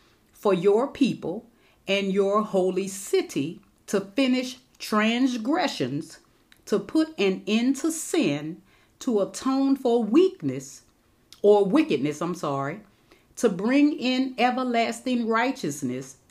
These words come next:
to seal up vision and prophecy, and to anoint the most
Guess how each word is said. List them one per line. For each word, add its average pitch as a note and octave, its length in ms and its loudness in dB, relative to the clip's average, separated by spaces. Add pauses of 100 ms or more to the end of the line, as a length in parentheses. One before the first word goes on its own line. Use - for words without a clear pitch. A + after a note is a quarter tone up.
to F3 140 -2
seal C#4+ 580 -2
up A3+ 280 -2
vision D3+ 640 -2
and C#3+ 220 -2
prophecy, E3+ 720 -4
and F3+ 320 -4
to G3 260 -4
anoint F#3 600 -4
the G#3+ 120 2
most F#3 520 -4